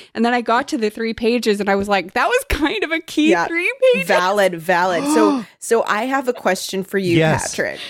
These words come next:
Speaker 3: Yes.
Speaker 2: What happens after Carolyn gives Rachel the friendship ring before she decides to go talk to Doctor Jarvis? 'Cause it literally cuts from Carolyn being like, "Here's a friendship ring.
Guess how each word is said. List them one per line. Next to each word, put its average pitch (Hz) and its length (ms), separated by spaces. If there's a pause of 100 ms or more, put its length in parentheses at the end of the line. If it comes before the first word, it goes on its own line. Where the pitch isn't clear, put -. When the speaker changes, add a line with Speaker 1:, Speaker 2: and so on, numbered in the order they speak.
(120)
Speaker 3:
Yes. 139 600
Speaker 2:
What 226 480
happens 247 680
after 294 460
Carolyn 233 800
gives 247 540 (180)
Rachel 202 600
the 175 100
friendship 220 600
ring 156 320 (120)
before 240 600
she 254 180
decides 208 500
to 196 80
go 175 200
talk 147 280
to 180 60
Doctor 147 300
Jarvis? 156 380
'Cause 196 160
it - 100
literally 240 380
cuts 196 280
from 151 340
Carolyn 226 440
being 208 180
like, 160 200 (400)
"Here's 220 180
a 277 80
friendship 208 460
ring. 190 340